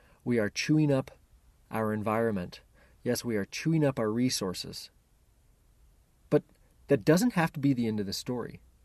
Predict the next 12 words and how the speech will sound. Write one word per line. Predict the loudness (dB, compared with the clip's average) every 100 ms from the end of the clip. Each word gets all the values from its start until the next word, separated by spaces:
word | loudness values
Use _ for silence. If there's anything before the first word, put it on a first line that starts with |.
| -20 -20 _ -20 -20 _ -20 -20 -20 -10 -2
We | 0
currently | 4 4 6 6
are | 6
engaging | 4 4 4 4 2 0
in | 0
materials | -2 -2 0 4 6 4 2
economies | -4 -4 -2 0 2 0 0
that | -2
are | 0 -2 -2
unsustainable | -2 0 -2 -2 -4 -4 0 0 0
and | -2 -2 -4 -6
self-terminating, | -6 -4 -4 -6 -8 -4 -2 -2 -4 -8